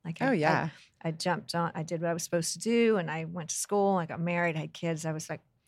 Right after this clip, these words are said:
Speaker 1: on the conveyor belt. And none of that really was my own decision,
Speaker 2: Yeah,
Speaker 1: turns out.
Speaker 2: sleepwalking.
Speaker 1: Right.
Speaker 2: How many people are out there sleepwalking?
Speaker 1: Living in a trance.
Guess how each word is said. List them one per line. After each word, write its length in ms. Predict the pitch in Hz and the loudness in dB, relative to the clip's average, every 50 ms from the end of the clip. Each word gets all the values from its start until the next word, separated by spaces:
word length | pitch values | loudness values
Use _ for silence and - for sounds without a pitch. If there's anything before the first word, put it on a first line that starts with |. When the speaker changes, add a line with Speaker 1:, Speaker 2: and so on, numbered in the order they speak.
| _ _ _ _ - | _ _ _ _ 2
Speaker 1:
on 260 | 175 180 175 175 175 | 4 4 4 4 2
the 80 | 170 160 | 0 -2
conveyor 400 | - - 160 165 170 190 208 202 | -2 -4 -2 0 0 0 0 2
belt. 240 | 170 170 160 160 - | 4 4 2 2 2
And 220 | 180 170 170 180 180 | 2 2 2 2 2
none 160 | 185 196 233 | 2 4 4
of 100 | 254 240 214 | 2 2 4
that 340 | 185 175 170 170 160 - _ _ _ | 4 6 8 6 6 4 _ _ _
really 360 | - 170 175 170 165 165 160 160 | -2 0 0 2 2 0 0 -2
was 400 | 160 160 165 170 165 165 - - | 0 0 0 0 0 -2 -2 -2
my 220 | 180 190 175 160 | -2 -2 -2 -2
own 440 | - 175 170 160 160 160 165 170 165 - _ _ _ _ _ _ _ | -2 -2 -2 -2 -2 -2 -2 -4 -4 -6 _ _ _ _ _ _ _
decision, 680 | - 170 160 - 185 220 - - - 208 - - 190 - _ | -6 -4 -4 -2 -2 -2 -2 0 0 0 -2 -2 -8 -10 _
Speaker 2:
Yeah, 240 | 175 196 214 202 - | -2 0 0 0 -2
Speaker 1:
turns 300 | - - 190 180 170 - | -2 0 2 4 6 8
out. 0 | |
Speaker 2:
sleepwalking. 760 | - 214 254 - - 165 147 147 - - 135 - - 139 117 - | 8 8 8 8 8 8 8 8 6 2 0 0 -2 -6 -6 -2
Speaker 1:
Right. 320 | - 220 285 277 220 - - | 2 2 4 4 2 0 0
Speaker 2:
How 100 | - 214 | 2 2
many 140 | 262 277 247 | 4 4 4
people 200 | 214 226 208 202 | 2 4 4 6
are 40 | 180 | 4
out 120 | 175 180 | 4 4
there 100 | 160 151 | 2 -2
sleepwalking? 540 | 147 - - - 180 190 156 160 - 214 208 | 0 -2 -2 2 2 0 4 4 2 4 4
Speaker 1:
Living 180 | 214 214 208 214 | 4 4 6 6
in 100 | 208 202 | 4 4
a 80 | 190 | 0
trance. 560 | 165 - - 202 226 220 190 - - - - | -2 -2 0 2 2 2 2 0 -4 -10 -12